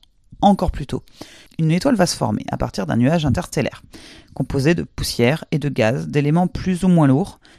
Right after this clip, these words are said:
issus eux-mêmes auparavant d'une étoile et de son explosion. Le nuage va commencer à s'effondrer sur lui-même en tournant.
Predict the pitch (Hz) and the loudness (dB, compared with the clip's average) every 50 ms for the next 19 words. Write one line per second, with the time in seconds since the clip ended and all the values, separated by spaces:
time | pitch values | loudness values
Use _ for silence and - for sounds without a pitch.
0 | _ _ - 180 190 - - - 170 151 - - 156 147 147 160 190 220 240 247 | _ _ -4 -2 -2 -2 -2 -2 -2 -2 0 2 2 4 6 6 6 6 4 4
1 | - _ _ _ _ _ _ _ _ _ - 196 185 - 175 139 139 131 131 170 | 2 _ _ _ _ _ _ _ _ _ -2 0 2 2 2 4 4 4 4 4
2 | 208 220 185 165 156 165 180 - - - 120 113 - - _ _ - 240 233 180 | 4 4 4 4 4 2 2 0 0 -2 -4 -4 -6 -8 _ _ 0 2 2 2
3 | 170 - - 156 151 143 147 147 - - - 147 127 120 - - - _ _ _ | 0 -2 -2 0 0 2 0 0 -2 -4 -6 -6 -4 -4 -6 -10 -12 _ _ _
4 | _ _ _ _ _ _ _ _ _ _ - - - - 143 131 139 151 170 190 | _ _ _ _ _ _ _ _ _ _ -20 -20 -4 0 4 4 6 6 6 4
5 | 196 160 - - - - - - - - 165 156 - 185 180 175 - 214 170 - | 4 2 -2 -8 -20 -20 -20 -20 -4 -2 0 2 4 4 4 4 4 4 2 2
6 | - - 202 185 - 196 190 180 170 190 - - 170 160 160 147 123 107 - - | 2 -2 -2 -2 0 0 0 2 2 0 0 0 0 0 2 2 2 0 0 0
7 | 143 135 - - 165 156 127 - | -2 -2 -2 -2 0 0 0 -2